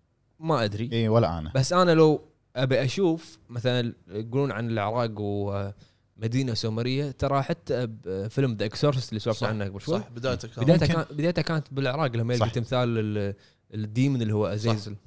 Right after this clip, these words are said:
Speaker 2: أيوة.
Speaker 1: فما
Speaker 3: آه.
Speaker 1: أدري، ما قرأت عنها بصراحة.
Speaker 2: هي مجموعة كذي، مجموعة من هذه الجنود أو المرتزقة أو جروب معينين.
Speaker 1: جنود.
Speaker 2: آه، جنود؟
Speaker 1: إي.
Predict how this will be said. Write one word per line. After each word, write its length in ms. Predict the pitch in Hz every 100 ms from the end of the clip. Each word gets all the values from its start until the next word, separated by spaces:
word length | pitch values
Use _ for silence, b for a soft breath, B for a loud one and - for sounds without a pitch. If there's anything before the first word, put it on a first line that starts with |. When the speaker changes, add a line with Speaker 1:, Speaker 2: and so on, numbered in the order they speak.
| _ -
Speaker 2:
أيوة. 260 | 123 143 - _ _ _ _ _ -
Speaker 1:
فما 260 | 117 160
Speaker 3:
آه. 120 | 160
Speaker 1:
أدري، 500 | 123 98 101 98 90
ما 120 | 127 170
قرأت 280 | 147 123
عنها 180 | 113 110
بصراحة. 400 | 101 107 101 - - _ _ 147
Speaker 2:
هي 160 | 156
مجموعة 480 | 151 123 151 139 98
كذي، 260 | - 104 101
مجموعة 400 | 101 127 135 92
من 160 | 95
هذه 180 | 101 110
الجنود 420 | 90 95 107 110
أو 140 | - 90
المرتزقة 680 | 90 85 104 92 87 78
أو 260 | - 90 98
جروب 300 | 135 151 107
معينين. 340 | 95 120 127
Speaker 1:
جنود. 180 | 120 180 b b b b b 101
Speaker 2:
آه، 220 | 98 95
جنود؟ 360 | 98 143 233 - _ 143
Speaker 1:
إي. 220 | 110